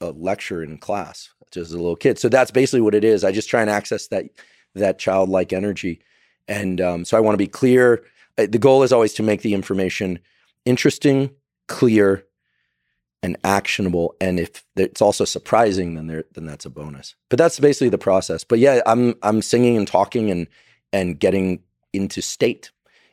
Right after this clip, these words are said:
And I used to feel very, uh, sheepish about sharing any of this. It's the first time I've ever shared it out loud. But, but Rick was the one who encouraged me to find a process that works and continue to develop that process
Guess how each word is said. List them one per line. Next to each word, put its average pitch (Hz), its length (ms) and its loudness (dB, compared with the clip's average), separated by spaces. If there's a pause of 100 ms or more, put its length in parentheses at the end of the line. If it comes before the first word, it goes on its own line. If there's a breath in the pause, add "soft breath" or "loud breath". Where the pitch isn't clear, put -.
And 107 180 4
I 104 120 2
used 110 220 0
to 127 60 2
feel 120 240 2
very, 104 480 2
uh, 87 140 -4
sheepish - 500 -2
about 90 340 2
sharing 120 400 2
any 95 140 0
of 82 100 -6
this. 85 320 -2
It's - 140 -10
the - 60 -16
first 104 180 -4
time 92 140 -4
I've 85 100 -2
ever 98 180 4
shared 90 240 -2
it 80 220 -6
out 78 180 -10 (160)
loud. 101 240 0
But, 95 160 0 (300 loud breath)
but 117 80 4
Rick 117 380 2
was 117 120 0
the 117 80 0
one 101 140 2
who 98 100 -4
encouraged 98 640 0
me 92 240 -4
to 90 320 0 (280 soft breath)
find 113 480 0
a 107 60 4
process - 460 -2
that - 180 -4
works 78 440 -8 (460)
and 98 140 -6
continue 113 420 0
to 101 140 2
develop 98 560 0
that 80 180 -2
process - 600 -8